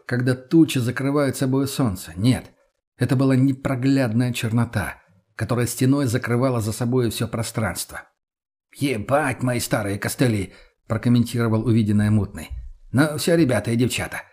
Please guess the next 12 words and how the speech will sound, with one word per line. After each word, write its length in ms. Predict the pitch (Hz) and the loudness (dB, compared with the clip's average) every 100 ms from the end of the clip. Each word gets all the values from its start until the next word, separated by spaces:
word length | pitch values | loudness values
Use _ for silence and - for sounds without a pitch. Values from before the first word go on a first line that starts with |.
| _ - | _ -4
теперь 360 | 139 139 160 | -2 2 2
нам 220 | 156 160 - | 2 0 0
точно 400 | 139 - 156 139 | -2 -2 -2 0
пиздец». 540 | 139 101 95 - - _ _ _ _ | 0 0 -4 -6 -12 _ _ _ _
«Ногами 420 | 190 190 190 190 170 | 2 6 4 6 4
шевели, 540 | - 180 175 160 131 | 4 6 8 6 4
дебила 400 | 127 170 156 156 | 4 4 6 2
кусок!» 440 | 135 - - 117 - - - | 2 -2 -2 -4 -6 -16 -10
рявкнула 500 | - 131 117 - 127 | 0 0 0 2 4
на 80 | 123 | 6
него 220 | 127 127 | 6 6
Лена. 400 | 127 127 87 - | 4 4 0 -8